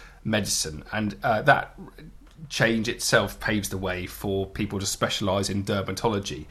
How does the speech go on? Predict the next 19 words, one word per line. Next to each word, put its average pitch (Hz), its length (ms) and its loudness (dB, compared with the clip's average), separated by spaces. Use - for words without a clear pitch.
and 110 260 2
specifically 104 580 -2
the 101 100 -2
medical 104 280 0
treatment - 420 -4
of 92 320 -6
spots. - 800 4
Um, 156 320 8
and 151 180 6
this 226 180 4
professionalisation 147 920 6
of 120 80 0
the 127 60 4
medical 123 420 4
practice - 520 2
is, 135 320 4
um, 135 360 6
w-, - 160 -6
uh, 160 100 0